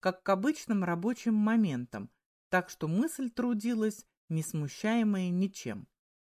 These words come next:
Я размышляла, а не открыть ли мне по совместительству с детективным бюро еще и прокат аудиокассет эротического содержания. Кажется, подбирается неплохая коллекция. Только на прошлой неделе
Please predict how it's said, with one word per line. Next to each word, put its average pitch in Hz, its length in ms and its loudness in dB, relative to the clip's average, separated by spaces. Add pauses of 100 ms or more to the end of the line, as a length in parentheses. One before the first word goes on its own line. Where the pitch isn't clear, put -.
(180)
Я 196 220 4
размышляла, 208 840 -2 (100)
а 151 100 0
не 165 140 2
открыть 226 460 0
ли 240 100 4
мне 220 220 4
по 170 120 -4
совместительству 180 960 -2
с 151 40 -8
детективным 175 800 0
бюро 208 400 0 (340)
еще 202 380 2
и 311 60 4
прокат 220 580 2
аудиокассет 214 960 0
эротического 175 720 -4
содержания. 160 840 -4 (440)
Кажется, 254 440 2
подбирается 202 720 0
неплохая 208 580 0
коллекция. 147 760 -2 (400)
Только 254 280 0
на 196 160 4
прошлой 220 440 0
неделе 220 500 2